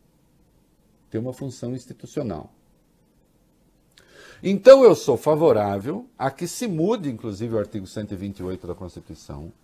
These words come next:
para que o procurador-geral não tenha de ser alguém da carreira do Ministério Público, e eleição de P G, eh, de A N P R, de sindicato, por que a eleição de sindicato?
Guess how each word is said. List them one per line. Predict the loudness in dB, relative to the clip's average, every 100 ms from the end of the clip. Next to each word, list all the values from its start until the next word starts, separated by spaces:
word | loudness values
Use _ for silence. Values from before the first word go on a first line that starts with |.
| _ _ _ _ _ _ _ _ _ _ _ _
para | 4 4
que | 4
o |
procurador-geral | 4 4 6 4 4 4 4 4
não | 4 2 0
tenha | 4 4 6 2
de | -2 -6
ser | -2 0
alguém | 0 0 -4 -2
da | -4
carreira | -4 -4 -4 -4 -6
do | -8
Ministério | -10 -8 -10 -10
Público, | -8 -8 -6 -8 -12 -16 -20 -6
e | 2
eleição | 2 4 0 -2 -2 0 0
de | -2
P | -6 -2 -2
G, | 0 -2 -2 -2
eh, | -2 0
de | 2
A | 0
N | 2 -2
P | 0
R, | 0 2 2 2 -2 -10
de | -10
sindicato, | -10 -8 -6 -6 -2 -2 -2 -6
por | -8
que | -2
a | 0 0 -4 -10 -12 -4
eleição | -4 -2
de | -6
sindicato? | -6 -6 -2 -2 -2